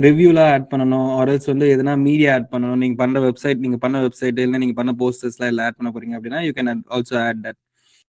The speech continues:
ஓகேங்களா? about ஆட் பண்ணிக்கலாம். So, இதுதான் வந்து சர்வீஸ் பேஜ்.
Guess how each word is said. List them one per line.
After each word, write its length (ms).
ஓகேங்களா? 360
about 280
ஆட் 160
பண்ணிக்கலாம். 480
So, 200
இதுதான் 300
வந்து 180
சர்வீஸ் 360
பேஜ். 260